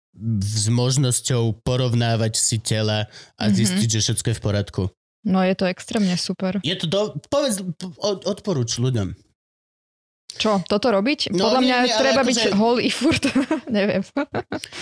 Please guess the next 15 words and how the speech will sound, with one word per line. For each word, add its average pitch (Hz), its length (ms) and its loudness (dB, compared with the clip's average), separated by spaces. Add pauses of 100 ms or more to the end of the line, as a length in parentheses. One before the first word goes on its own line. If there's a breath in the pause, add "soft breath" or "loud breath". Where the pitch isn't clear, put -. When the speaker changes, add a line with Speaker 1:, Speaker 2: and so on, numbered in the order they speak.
(340 loud breath)
Speaker 1:
Je 202 160 -2
strašne 226 420 0
veľa 202 220 2
detí, 139 480 0
ktoré 156 320 -2
sú - 160 0
extrémne 165 480 0
nespokojní 139 640 0
s - 80 0
tým, 151 240 2
Speaker 2:
No 240 80 2
Speaker 1:
ako 277 160 2
Speaker 2:
jasné. 113 80 0
Speaker 1:
vyzerajú. 123 500 2
Akože, 117 380 0